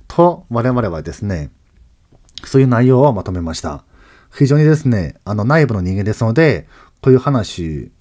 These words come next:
がいてですね、私はそれを聞いて、やはり、まあ、大体私も前の動画でも話をしましたが、一致したかなというふうに思います。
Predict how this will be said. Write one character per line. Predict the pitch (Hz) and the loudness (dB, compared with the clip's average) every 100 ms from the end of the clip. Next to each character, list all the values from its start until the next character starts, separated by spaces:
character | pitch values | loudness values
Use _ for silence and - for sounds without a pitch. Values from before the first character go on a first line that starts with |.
| _ | _
が | - | -2
い | 117 | -2
て | 120 | -2
で | 76 | -8
す | - | -6
ね、 | 117 98 | -4 -2
私 | 90 107 | -4 -4
は | 113 | -4
そ | 110 | -2
れ | |
を | 110 | -2
聞 | - 156 | -2 0
い | 120 | 2
て、 | 147 123 - _ _ _ - | 2 2 -2 _ _ _ -6
や | 120 | 0
は | 139 | 2
り、 | 123 90 71 - _ | 2 0 -4 -12 _
ま | 113 101 | -6 -6
あ、 | - | -4
大 | 123 | -2
体 | 143 156 151 | 0 0 0
私 | 127 117 120 | 0 -2 0
も | 151 101 | 0 0
前 | 98 | 0
の | 123 | 0
動 | 92 95 | -2 -4
画 | 110 | -2
で | 143 | 0
も | 127 | 0
話 | 98 110 85 | 0 -4 -4
を | |
し | - | -8
ま | 98 | -8
し | 95 | -4
た | 107 | 0
が、 | 139 117 76 - - - _ - | 2 0 -2 -20 -20 -20 _ -8
一 | 104 - | -8 -6
致 | |
し | 113 | -6
た | 120 | -6
か | 104 | -4
な | 107 117 | -4 -4
と | - 71 | -4 -8
い | |
う | |
ふ | 85 | -4
う | 117 | -4
に | |
思 | 95 73 | -4 -4
い | 76 | -8
ま | 71 71 | -8 -10
す。 | - 76 | -10 -12